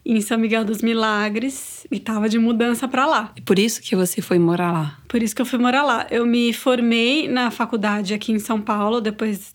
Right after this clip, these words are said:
Speaker 1: é, de seis meses, acho que a gente começou a namorar. E ele fez um convite pra eu passar um tempo lá com ele e fui, fiquei. <laughs> Dez anos.
Speaker 2: Dez anos.
Speaker 1: É, eu nunca imaginei morar em Alagoas.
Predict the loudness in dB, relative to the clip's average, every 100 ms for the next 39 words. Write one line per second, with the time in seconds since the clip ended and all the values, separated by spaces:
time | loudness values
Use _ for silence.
0 | -14 -6 -4 -4 -6 -4 -2 0 -2 0
1 | -2 -2 -4 -4 -4 -4 -4 -4 -4 -2
2 | -2 0 0 0 -2 0 2 2 2 2
3 | 0 -4 -4 0 2 2 4 2 2 -2
4 | -2 0 2 2 0 -2 0 0 0 -2
5 | 0 0 0 0 2 4 4 2 2 0
6 | 0 0 2 2 0 -4 -8 -6 -6 -6
7 | -8 -10 -2 -2 -4 -18 -20 -18 -18 -20
8 | -8 -4 -2 -2 -2 -4 -6 -12 -20 -20
9 | -12 -2 -2 0 -2 -4 -8 -16 -8 -6
10 | -6 -10 -8 0 0 2 2 2 2 2
11 | 2 2 0 0 0 0 -2 -2 -2 -2
12 | -4 -10 -20